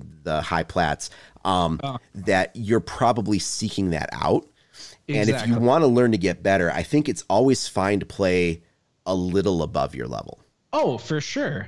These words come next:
Speaker 1: But silvers finding themselves in matches against platinums, that's a little
Speaker 2: That's a
Speaker 1: more than
Speaker 2: slaughter.
Speaker 1: just above your level. That's like, that's like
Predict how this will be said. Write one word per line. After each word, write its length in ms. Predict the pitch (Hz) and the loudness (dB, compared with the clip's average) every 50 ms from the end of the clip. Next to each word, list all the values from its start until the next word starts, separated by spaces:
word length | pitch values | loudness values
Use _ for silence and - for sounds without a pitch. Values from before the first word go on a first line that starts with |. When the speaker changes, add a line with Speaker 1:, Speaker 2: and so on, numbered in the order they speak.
| - - - | -12 -4 0
Speaker 1:
But 180 | 131 107 95 - | 0 0 0 0
silvers 800 | - - - - - 127 127 135 123 139 151 151 165 151 - - | -6 -6 -6 -2 2 4 4 4 6 6 6 6 6 4 2 -4
finding 320 | - - 104 104 113 120 123 | -2 0 2 2 4 4 4
themselves 360 | 120 104 - 117 101 101 87 98 | 4 2 2 2 0 2 2 2
in 60 | 90 | 0
matches 380 | 87 87 87 90 - 104 85 85 | 2 2 0 0 -2 -4 -4 -4
against 300 | 82 - 85 82 - - | -4 -2 -2 -4 -4 -6
platinums, 760 | - 76 73 76 76 85 101 113 131 143 147 - - - - _ _ _ _ _ _ _ _ _ _ _ _ _ _ _ _ _ _ _ - | -8 -6 -4 -4 -2 -2 0 0 2 0 0 -2 -8 -10 -12 _ _ _ _ _ _ _ _ _ _ _ _ _ _ _ _ _ _ _ -6
that's 500 | - - 220 - - - - - - - - | -4 -4 -4 -4 -6 -8 -10 -8 -6 -4 0
a 60 | 196 | 2
little 600 | 196 190 185 175 170 170 175 196 202 190 190 180 175 | 4 4 4 4 2 4 6 6 6 6 4 4 4
Speaker 2:
That's 220 | 170 165 156 151 | 4 2 4 2
a 40 | 151 | 4
Speaker 1:
more 220 | 151 147 156 156 | 6 6 6 6
than 120 | 143 147 139 | 6 6 4
Speaker 2:
slaughter. 80 | 143 | 4
Speaker 1:
just 360 | - - 143 135 127 - - 127 | 4 4 4 4 2 0 -4 -6
above 380 | 117 98 120 110 110 95 90 | -4 0 2 2 2 2 0
your 140 | 92 101 95 | -2 -2 0
level. 540 | 92 110 135 143 139 82 85 64 53 53 _ _ _ _ _ _ _ - | 2 2 2 2 2 0 -2 -6 -6 -10 _ _ _ _ _ _ _ -6
That's 420 | 143 139 131 135 - - - - | 0 2 2 2 0 -2 -8 -6
like, 640 | 131 123 120 120 123 120 113 110 101 - - - 90 | -4 -2 0 2 4 4 4 4 2 0 -4 -6 0
that's 320 | 117 127 120 - - - - | 0 0 0 0 -6 -4 0
like 260 | 104 113 110 - - | 0 0 0 -2 -6